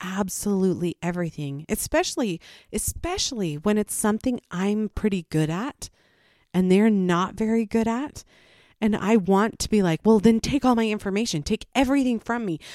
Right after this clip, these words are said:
Let me give you everything you can so that you can just make it." And to know that that's just keeping them in the greenhouse.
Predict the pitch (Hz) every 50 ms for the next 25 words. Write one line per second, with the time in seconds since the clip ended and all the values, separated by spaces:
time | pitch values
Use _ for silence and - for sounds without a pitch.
0 | - - _ 240 247 247 254 240 214 247 233 240 233 - _ _ 254 269 285 269
1 | 247 262 285 277 - - 285 262 247 247 233 - - - - 269 277 269 269 254
2 | 220 196 - - 226 220 208 196 - 220 240 262 269 - - 277 262 220 233 220
3 | - 226 240 240 240 240 269 294 285 - 202 180 165 - - - - - _ _
4 | _ _ _ _ _ _ _ _ _ _ _ _ _ _ _ _ _ _ _ _
5 | _ 214 233 220 - 240 240 247 247 254 247 226 233 226 214 - - _ _ _
6 | _ _ _ _ _ _ _ _ _ _ _ _ - - _ - 240 285 - -
7 | 311 - - - - - 233 240 - - 269 262 247 254 240 240 240 226 208 180
8 | - - 165 175 190 214 226 233 202 - - 147 - - 160 - - - - -